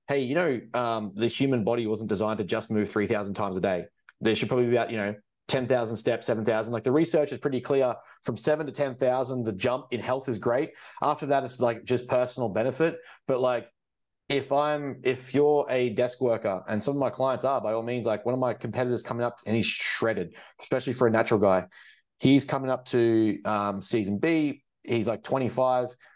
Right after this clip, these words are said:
He's a, a, an office, I think he's a tra-, a, a stock trader or a share trader,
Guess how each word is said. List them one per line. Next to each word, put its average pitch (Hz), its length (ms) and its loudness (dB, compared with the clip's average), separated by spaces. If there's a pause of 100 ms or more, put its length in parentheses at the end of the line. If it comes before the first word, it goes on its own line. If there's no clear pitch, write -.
(420)
He's 156 240 2
a, 139 540 2
a, 110 200 -4
an 120 100 -2
office, 131 560 -2
I - 60 -2
think 135 80 0
he's 143 80 -2
a 107 60 2
tra-, 120 400 0
a, 101 960 -2
a - 60 -10
stock - 260 -2
trader 104 240 -4
or 92 60 -4
a - 20 -4
share 113 180 2
trader, 92 320 0